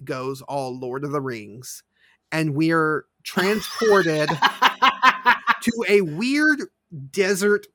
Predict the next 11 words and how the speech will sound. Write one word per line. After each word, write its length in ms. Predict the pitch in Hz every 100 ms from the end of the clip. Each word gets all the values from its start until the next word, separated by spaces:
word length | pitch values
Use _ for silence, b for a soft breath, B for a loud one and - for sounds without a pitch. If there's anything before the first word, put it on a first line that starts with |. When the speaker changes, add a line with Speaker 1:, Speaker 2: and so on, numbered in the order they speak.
| _
Speaker 1:
plain 680 | 180 175 170 143 139 143 -
that 380 | 151 165 160 - _ _
I, 460 | - 92 170 160 - 180
who 220 | 139 285
knows 440 | 330 247 185 147 139
where 400 | 135 156 226 185
this 300 | 139 131 -
is? 400 | 127 127 135 -
Uh, 100 | 143 139
don't 240 | 175 208
know. 320 | 190 156 139